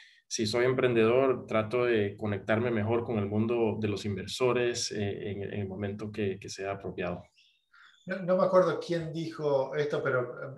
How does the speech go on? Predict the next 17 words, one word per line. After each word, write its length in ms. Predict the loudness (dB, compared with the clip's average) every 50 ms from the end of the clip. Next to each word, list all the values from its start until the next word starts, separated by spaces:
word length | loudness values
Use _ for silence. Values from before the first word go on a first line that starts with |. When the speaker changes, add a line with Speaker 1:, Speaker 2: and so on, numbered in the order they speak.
| -12 -10
Speaker 2:
me 160 | -8 -8 -6
quedó, 640 | -6 -4 0 2 4 4 4 4 2 -2 -4 -10 -20 _ _ _ _ _ _ -10
me 160 | -8 -6 -4
quedó 260 | 0 2 2 4 4 4
grabado, 840 | 6 6 6 8 8 6 6 6 6 4 4 2 0 -2 -8 -16 _ _ _ _ _ _ _ -2
eh, 380 | 0 2 2 2 2 -2 -4 -6
y 800 | -6 -4 -2 -2 -2 -2 -4 -6 -6 -8 -10 -12 -14 -20 -20 -10
que 320 | -4 0 0 2 4 4
es 260 | 4 2 0 -4 -8 -18 _ _ _ _ _
que 140 | -8 -4 2
los 260 | 4 4 4 4 4
emprendedores 880 | 0 -2 -2 -2 -2 -2 -2 -2 -2 0 2 4 4 6 4 2 0
tienen 320 | -2 -2 -2 -2 -2 0 4
la 120 | 4 4
habilidad 760 | 4 4 0 -4 -4 -2 0 2 4 4 4 4 2 -2 -8 -14 _ _ _ _
de 340 | -6 0 2 2 2 0 0
controlar 1080 | -2 0 0 0 -2 -4 -2 2 2 4 4 6 6 6 6 4 2 0 -4 -8 -10